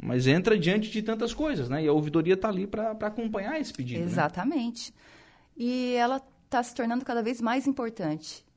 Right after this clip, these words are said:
Speaker 2: As atenções estão se voltando cada vez mais pra ela também. Eu tô sentindo isso, sabe? É... e eu tenho certeza que vai ser um trabalho lindo,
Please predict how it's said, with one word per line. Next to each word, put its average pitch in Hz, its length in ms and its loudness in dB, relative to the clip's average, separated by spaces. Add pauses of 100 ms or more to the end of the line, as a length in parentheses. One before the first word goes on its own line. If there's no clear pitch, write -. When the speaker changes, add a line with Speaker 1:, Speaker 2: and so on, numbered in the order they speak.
(300)
Speaker 2:
As 190 180 -2
atenções 196 440 -2
estão 214 140 -4
se 214 140 -8
voltando 214 580 -4 (200)
cada 196 240 2
vez 202 260 2
mais 202 300 2
pra 196 180 2
ela 175 240 4
também. 170 540 -2 (320)
Eu 180 100 0
tô 202 140 0
sentindo 214 600 -2
isso, 196 240 -6
sabe? 175 460 -4 (500)
É... 180 800 0
e 226 240 -2
eu 240 120 2
tenho 262 220 -2
certeza 269 720 -2 (520)
que - 140 -8
vai 226 140 -2
ser 233 100 -6
um 240 80 -2
trabalho 214 440 2
lindo, 160 340 -4